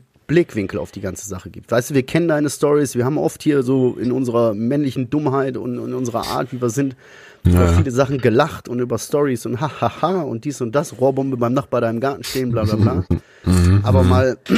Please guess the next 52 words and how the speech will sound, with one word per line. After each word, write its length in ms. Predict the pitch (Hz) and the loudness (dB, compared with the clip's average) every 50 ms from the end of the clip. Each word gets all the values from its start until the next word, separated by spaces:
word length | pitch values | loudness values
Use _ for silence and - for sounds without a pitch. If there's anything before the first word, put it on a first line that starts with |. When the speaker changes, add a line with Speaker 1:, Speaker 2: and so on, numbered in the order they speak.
| 220 185 | 2 2
Speaker 1:
<clears throat> 300 | 185 - - 123 - - | 0 -2 -2 -6 -12 -16
auch 180 | - - 131 120 | -12 -8 -8 -8
von 220 | - - 143 135 | -4 -2 -2 0
der 80 | 131 120 | 0 0
emotionalen 600 | - 143 139 127 - - 127 135 156 170 170 151 127 | 0 0 0 -2 -2 -2 -2 -2 -2 -2 0 0 0
Seite, 320 | 113 107 107 104 127 107 | 2 2 2 4 2 0
das 180 | 98 104 - - | 0 -2 -4 -4
von 80 | 120 | -4
deiner 220 | 110 107 110 110 104 | -2 -2 -2 -2 -4
Frau 260 | - - - 131 156 | -6 -4 -2 -2 -2
zu 220 | - - 135 117 | -2 -2 -4 -2
hören, 240 | 101 101 95 92 90 | 0 0 -2 -2 -2
weißt 240 | 95 104 123 127 - | -2 -2 -2 -2 -4
du, 40 | 151 | -6
so, 280 | 127 117 113 110 104 82 95 | -2 -2 -2 -2 -2 -4 -4
wie 80 | 107 110 | -6 -6
fühlt 220 | 107 - 156 156 - | -4 -2 -2 -2 -2
sich 140 | - 143 - | -2 -6 -2
das 200 | - 139 - - | -2 -2 -2 -2
an, 340 | 131 180 190 196 170 131 - _ - - _ _ _ _ _ | -6 -4 -2 -2 -4 -4 -6 _ -20 -20 _ _ _ _ _
wenn, 320 | - 120 117 117 110 90 113 | -2 0 0 0 0 0 0
wenn 160 | 117 117 117 | 0 0 0
du 80 | 123 | 0
Mutter 340 | 120 139 147 - - 160 143 | 0 0 -2 0 0 -2 0
wirst 240 | 143 151 151 143 - | 2 0 0 0 0
oder 140 | 110 120 123 | 0 0 0
du 160 | 120 120 113 | 0 0 0
hast 160 | 120 120 - | 0 -2 -4
plötzlich 300 | - 143 131 - - 127 | -4 -4 -4 -4 -6 -6
deine 220 | - 123 117 113 - | -4 -2 -2 -2 -2
eigene 200 | - 131 131 123 | -2 -2 -2 -2
Familie 400 | - - 113 117 131 135 139 135 | -4 -4 -4 -4 -4 -2 -2 -2
und 140 | 120 120 113 | -4 -2 0
dein 140 | 107 101 117 | -2 -2 0
Mann 180 | 131 160 165 | -2 -2 -2
geht 180 | 127 123 113 - | -2 -2 -2 -2
dir 40 | 117 | -6
quasi 360 | - - - 117 107 104 110 98 | -6 -4 -4 -2 -2 -2 -2 -4
flöten 420 | - - 165 170 180 185 - 117 | -2 2 4 4 4 4 2 0
an 140 | 104 95 101 | -2 -2 -2
die 80 | 101 | -4
Sucht? 400 | 104 110 151 180 - - - - _ _ _ _ _ _ - _ _ _ _ - | -2 -2 -2 -4 -4 -6 -20 -20 _ _ _ _ _ _ -20 _ _ _ _ -12
Wie 80 | 104 | -10
fühlt 180 | - - 143 - | -2 -2 -2 -2
sich 120 | - 123 - | -2 -2 0
das 160 | 127 104 113 | 0 0 0
an, 180 | - 160 190 | -2 -4 -2
wenn 140 | 180 147 120 | -2 -2 -2
der 80 | 113 104 | -2 -2
nicht 240 | 101 98 - - 139 | -2 -4 -6 -6 -6
da 240 | 143 175 185 165 | -4 -4 -4 -4
ist? 280 | - - - - - | -4 -8 -10 -14 -18